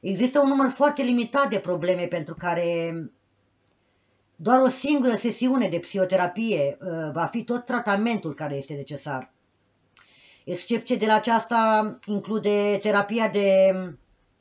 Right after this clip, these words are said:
de expunere cu o singură sesiune pentru unele fobii specifice la adulți, adolescenți și copii. Psihoterapia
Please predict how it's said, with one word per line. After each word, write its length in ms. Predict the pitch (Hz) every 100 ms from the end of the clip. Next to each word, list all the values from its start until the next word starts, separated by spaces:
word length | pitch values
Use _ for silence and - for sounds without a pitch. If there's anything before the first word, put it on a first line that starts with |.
| _ _ _ _ _ _ -
de 180 | 185
expunere 680 | 202 196 - - 247 240 240
cu 100 | 208
o 40 |
singură 360 | 202 247 226 214
sesiune 500 | 208 190 226 220 180
pentru 420 | 175 165 156 170
unele 260 | 185 185 180
fobii 300 | 185 151 202
specifice 680 | - 127 - 190 202 185 170
la 480 | 170 165 160 156 - _ _ _ _ -
adulți, 520 | 165 156 220 226 214
adolescenți 640 | 156 170 - - 202 202
și 100 | -
copii. 520 | 170 - 175 165 - _ _ _ _ _ _ _ _ _ _ _ _ _ _
Psihoterapia 1160 | - 220 226 202 220 220 262 302 294 269 226